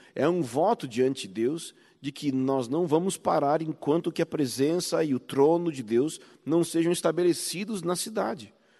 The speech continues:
Pra ter avivamento, não vai, avivamento, só pra você entender, Deus não vai mandar avivamento pro Brasil.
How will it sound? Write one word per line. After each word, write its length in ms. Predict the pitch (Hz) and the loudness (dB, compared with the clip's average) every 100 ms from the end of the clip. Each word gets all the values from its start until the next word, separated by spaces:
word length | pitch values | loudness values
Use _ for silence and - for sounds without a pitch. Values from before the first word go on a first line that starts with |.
| _ _ _ | _ _ _
Pra 160 | - 165 | 2 2
ter 240 | - 185 | 4 4
avivamento, 560 | 220 165 147 117 165 - | 4 4 0 0 -4 0
não 180 | 190 220 | 2 4
vai, 300 | 202 233 190 143 - | 6 6 4 -4 2
avivamento, 600 | 175 185 190 185 220 196 - - | 2 6 6 6 2 -2 -6 -14
só 120 | 147 | -10
pra 60 | |
você 60 | 160 | -6
entender, 280 | 156 120 101 _ - _ | -6 -6 -10 _ -20 _
Deus 400 | 120 165 226 214 | 6 10 10 8
não 180 | 175 214 | 4 4
vai 240 | 170 160 170 | 6 6 6
mandar 320 | 180 147 139 | 2 2 2
avivamento 480 | 139 143 131 131 131 | 2 2 2 0 -2
pro 100 | 131 | 0
Brasil. 400 | 123 113 107 | 0 0 -8